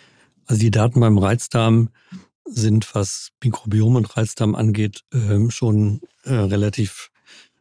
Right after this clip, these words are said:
ähm, weiter fortgeschritten.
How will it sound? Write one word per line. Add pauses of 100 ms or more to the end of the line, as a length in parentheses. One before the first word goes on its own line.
(200)
ähm, (220)
weiter
fortgeschritten.